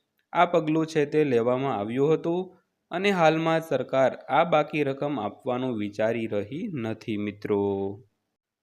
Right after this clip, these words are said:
તો ત્યારબાદ નાણાં રાજ્યમંત્રી પંકજ ચૌધરીએ એમ પણ કહ્યું હતું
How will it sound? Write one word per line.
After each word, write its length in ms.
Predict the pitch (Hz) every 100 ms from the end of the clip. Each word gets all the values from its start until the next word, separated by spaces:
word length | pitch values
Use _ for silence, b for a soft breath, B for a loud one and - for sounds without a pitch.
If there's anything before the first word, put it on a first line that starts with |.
| _ _ -
તો 80 | -
ત્યારબાદ 540 | - 170 170 175 180 180
નાણાં 340 | 147 147 151
રાજ્યમંત્રી 760 | 147 143 147 151 139 135 143 139
પંકજ 480 | 120 117 127 127 -
ચૌધરીએ 520 | 120 113 120 110 95 -
એમ 200 | 131 170 180
પણ 220 | 190 190
કહ્યું 420 | 135 123 139 147
હતું 340 | 151 151 151